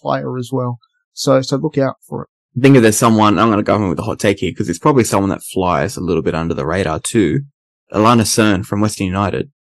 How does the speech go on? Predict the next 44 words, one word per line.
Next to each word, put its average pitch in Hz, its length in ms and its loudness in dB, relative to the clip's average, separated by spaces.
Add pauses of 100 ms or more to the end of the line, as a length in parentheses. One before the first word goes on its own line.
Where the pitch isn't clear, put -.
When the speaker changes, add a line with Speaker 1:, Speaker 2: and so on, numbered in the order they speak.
Speaker 2:
I - 80 0
reckon 98 200 -2
she 104 120 0
could 107 140 -4
be, 95 320 2
she - 160 -2
was 104 180 -6
fantastic - 540 -2
last - 200 -6
season 95 220 -4
for 90 300 -2
'em, 92 80 -6 (240)
considering 101 400 2
it 90 60 0
was 92 180 0
her 98 100 0
first 98 340 -2
season 87 260 0
in 85 80 -4
the 82 80 -8
league. 87 200 0
If - 80 -2
she's 104 160 -2
able 90 200 -2
to - 100 -10
build 98 180 4
on 87 140 2
that 82 220 -2 (140)
this 95 200 -2
season 85 340 -2 (600)
and 101 400 0
possibly - 400 -4
keep - 180 -4
Western 73 300 -4
United 78 360 -2
in 85 120 0
and 76 100 -2
around 78 220 -2
the - 60 -4
top - 180 -4
of 73 80 -4
the 80 40 -4
table 98 340 -2
again, 95 440 0